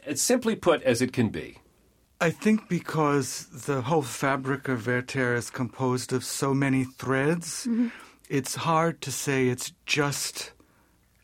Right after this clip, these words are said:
Speaker 2: about one thing. I
Speaker 3: Mm-hmm.
Speaker 2: think that's one reason why it's such a
Speaker 3: Mm-hmm.
Speaker 2: fascinating experience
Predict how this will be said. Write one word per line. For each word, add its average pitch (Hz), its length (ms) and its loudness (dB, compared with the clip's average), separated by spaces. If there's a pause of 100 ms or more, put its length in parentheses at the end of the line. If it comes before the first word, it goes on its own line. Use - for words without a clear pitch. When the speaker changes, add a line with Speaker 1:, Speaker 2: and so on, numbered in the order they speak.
Speaker 2:
about 127 480 0 (680)
one 139 340 2
thing. 131 420 2
I - 60 6
Speaker 3:
Mm-hmm. 233 120 6
Speaker 2:
think 120 180 4
that's 127 180 -2
one 127 160 2
reason 131 320 2
why 131 200 4
it's - 180 -4
such 135 180 -2
a 120 60 -4
Speaker 3:
Mm-hmm. - 180 -2
Speaker 2:
fascinating 131 680 4
experience 127 880 -2